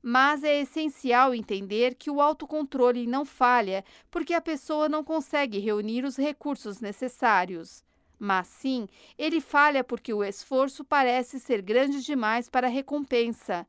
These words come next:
Basicamente, não quero que algum assassino venha dizer que estava exausto e por isso não conseguiu se controlar.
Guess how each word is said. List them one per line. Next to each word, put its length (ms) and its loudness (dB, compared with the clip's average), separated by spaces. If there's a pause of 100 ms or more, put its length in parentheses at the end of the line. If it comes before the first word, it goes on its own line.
(400)
Basicamente, 1080 0 (220)
não 220 2
quero 420 0
que 140 -4
algum 340 0
assassino 640 -2
venha 300 -4
dizer 420 0
que 140 -8
estava 340 -2
exausto 680 2 (200)
e 120 0
por 200 -4
isso 320 -4
não 160 -4
conseguiu 520 -6
se 160 -10
controlar. 720 -2